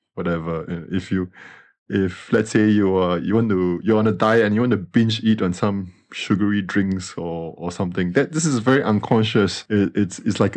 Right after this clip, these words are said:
urge. But when they're taking the survey, they'll think back and give you the reason, which is very, very conscious, very logical. They'll be thinking, like, "You know, I bought this because of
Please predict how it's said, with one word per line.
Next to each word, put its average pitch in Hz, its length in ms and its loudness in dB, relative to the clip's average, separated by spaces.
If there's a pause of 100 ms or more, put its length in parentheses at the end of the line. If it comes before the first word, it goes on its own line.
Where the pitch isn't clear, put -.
(100)
urge. 98 460 2 (140)
But 127 320 0 (160)
when 120 180 2
they're 120 140 4
taking 170 240 0
the 113 80 2
survey, 127 560 2
they'll 104 160 0
think 123 360 -4
back 117 300 0 (500)
and 110 240 2
give 127 200 2
you 139 100 4
the 113 100 4
reason, 110 500 2
which 98 180 -4
is 92 100 -2
very, 113 560 2
very 101 480 0 (100)
conscious, 95 560 -2
very 104 200 2
logical. 92 520 0
They'll 90 120 0
be 95 100 -2
thinking, 101 340 0
like, 95 200 2
"You 110 100 0
know, 117 180 2
I 92 140 2
bought 110 300 0
this 107 180 0
because - 680 0
of 87 320 -6